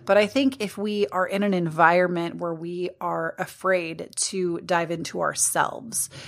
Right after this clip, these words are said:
also, I apologize if you can hear any noises outside. Usually my complex is extremely quiet, but there is one truck and one motorcycle, I think, in this area that when they get going, I guess they just,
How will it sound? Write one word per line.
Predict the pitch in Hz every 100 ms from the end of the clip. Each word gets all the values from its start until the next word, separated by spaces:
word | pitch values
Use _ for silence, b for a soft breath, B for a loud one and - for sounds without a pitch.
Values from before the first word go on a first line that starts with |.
| B
also, | - 156 165
I |
apologize | 175 - 190 175 175 151
if |
you | 170
can | - 165
hear | 147 156 151
any | 160
noises | 165 214 269 254
outside. | 240 240 - 220 220 208
Usually | 190 208 226 240
my | 226 202
complex | - 196 196 - -
is | 190 175
extremely | - - - 226 294 349 262
quiet, | 214 - 170 170 165 156 -
but | 151 151 B B B
there | 190
is | 190
one | 170 170 190 220 240 247 269 -
truck | - 226 185 - - _ _ _ _ _ -
and | - 202 185
one | 190 202
motorcycle, | 190 180 160 196 - 156
I | 151
think, | 151 165 156 -
in | 180 175
this | 165 165 -
area | 160 160 175 196 202 190
that | 160 160 - B B B -
when | 180 175 175 170
they | 165 170
get | 185 180
going, | 185 180 147
I | 139
guess | 147 160
they | -
just, | 156 156